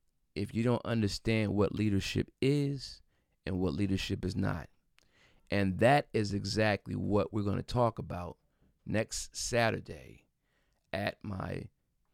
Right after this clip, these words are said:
The Leader Within You workshop.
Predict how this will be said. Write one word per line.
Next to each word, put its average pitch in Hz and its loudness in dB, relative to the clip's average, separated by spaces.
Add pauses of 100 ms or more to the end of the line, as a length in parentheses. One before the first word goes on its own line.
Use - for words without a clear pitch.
(420)
The 104 4
Leader 127 4 (300)
Within 113 2
You 92 0 (520)
workshop. - 2